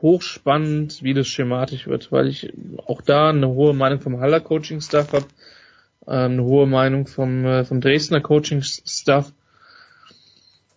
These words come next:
Natürlich sind Page und Rutenbeck die, die wichtigsten Namen. Hall hatte riesige Probleme zu laufen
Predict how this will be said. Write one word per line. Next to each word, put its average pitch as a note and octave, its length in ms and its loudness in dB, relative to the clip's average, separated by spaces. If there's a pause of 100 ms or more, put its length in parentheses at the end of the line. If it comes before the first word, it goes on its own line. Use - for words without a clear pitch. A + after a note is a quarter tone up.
(140)
Natürlich F3+ 360 2
sind D3+ 200 -2
Page D#3 300 0
und C3 100 -4
Rutenbeck C#3+ 640 -2
die, B2+ 400 -2
die B2 160 -4
wichtigsten C3 500 -2
Namen. A#2+ 960 -4 (420)
Hall D#3 460 2
hatte D3 280 0
riesige F3 440 0
Probleme D3 480 0
zu - 160 -8
laufen F3 640 0